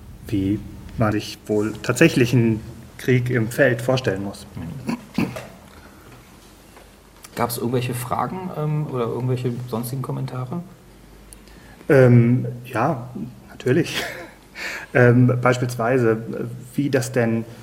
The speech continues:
Speaker 1: mit, äh, der Idee einer europäischen Armee ist. Also, äh, wenn die Bundeswehr Nachwuchsprobleme hat und vielleicht auch die Frage ist, wie man junge Leute heute motiviert, äh, wäre das ja auch vielleicht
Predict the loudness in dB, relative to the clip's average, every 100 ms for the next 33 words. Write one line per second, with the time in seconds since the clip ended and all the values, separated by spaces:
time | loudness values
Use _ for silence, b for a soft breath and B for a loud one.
0 | B 0 0 0 -6 -4 0 2 2 0
1 | 2 2 2 2 4 4 2 2 0 2
2 | 2 2 2 2 2 2 2 -2 -6 -16
3 | -14 -10 -8 -2 -2 -2 -8 B B B
4 | B -10 -4 -2 -2 2 2 2 0 4
5 | 6 6 4 0 0 2 2 2 2 -6
6 | -4 0 2 2 2 0 0 -6 -10 -10
7 | -14 B B -6 -4 -2 -4 -10 -12 -6
8 | -2 -2 -2 0 2 4 0 -2 -4 -2
9 | 2 2 2 4 4 4 0 0 0 2
10 | 2 0 -14 B B B B B -6 -2
11 | -2 -2 0 0 0 -2 -6 -6 -2 -2
12 | -2 -14